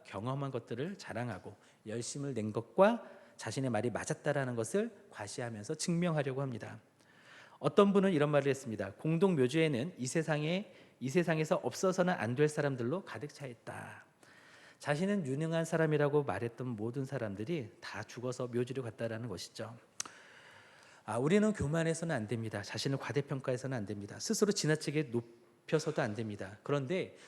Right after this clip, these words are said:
그에 못지않게 중요한 것이 있습니다. 우리는 스스로를 지나치게 비하해서도 안 됩니다. 그러니까 자기를 과시하는 것도 교만이지만 자기 자신을 비하하는 것을,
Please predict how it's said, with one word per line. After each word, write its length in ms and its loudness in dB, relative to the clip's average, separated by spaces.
그에 220 6
못지않게 540 -2
중요한 420 0
것이 180 -2
있습니다. 580 -8
우리는 300 -2
스스로를 600 0
지나치게 1120 -2
비하해서도 640 -2
안 140 -6
됩니다. 400 -12
그러니까 300 -4
자기를 380 -2
과시하는 460 0
것도 200 -4
교만이지만 680 -4
자기 300 -6
자신을 420 -6
비하하는 500 0
것을, 320 -10